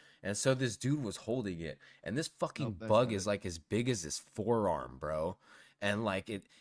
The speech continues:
Speaker 1: it's making this noise out of its back. Like, you see this thing moving. I'm like, "What the fuck is that, bro?" I thought it was a cicada at first because of the sound, but then, you know, looked through the comments and it's called, like,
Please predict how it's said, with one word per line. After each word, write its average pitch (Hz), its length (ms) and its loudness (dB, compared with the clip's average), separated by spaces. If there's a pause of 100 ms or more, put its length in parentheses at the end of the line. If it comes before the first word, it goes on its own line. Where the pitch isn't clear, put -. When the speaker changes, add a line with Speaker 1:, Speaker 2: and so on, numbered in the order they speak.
Speaker 1:
it's 113 360 -2
making 135 480 0
this 92 200 -6
noise 107 380 0
out 127 160 2
of 113 80 0
its 101 180 -4
back. 95 520 -4
Like, 80 260 -4
you 98 80 -4
see - 260 0
this 104 220 -6
thing 139 320 -2
moving. 170 420 0
I'm 123 120 -8
like, 92 160 -12
"What 113 200 -16
the - 60 -20
fuck - 380 -16
is 185 120 -6
that, 208 320 -2
bro?" 156 360 0 (340)
I - 80 -4
thought 139 140 2
it - 20 6
was 135 140 2
a 127 80 -2
cicada 104 460 -4
at 71 60 -8
first 82 240 -8
because - 200 -14
of 71 80 -8
the 69 60 -8
sound, 82 360 -6
but 64 220 -10 (400)
then, 78 260 -6 (180)
you 82 140 -8
know, 67 240 -8
looked 85 260 -8
through 85 100 -8
the 73 80 -12
comments 78 440 -6
and 64 140 -12
it's 60 100 -14
called, 73 180 -8
like, 64 140 -10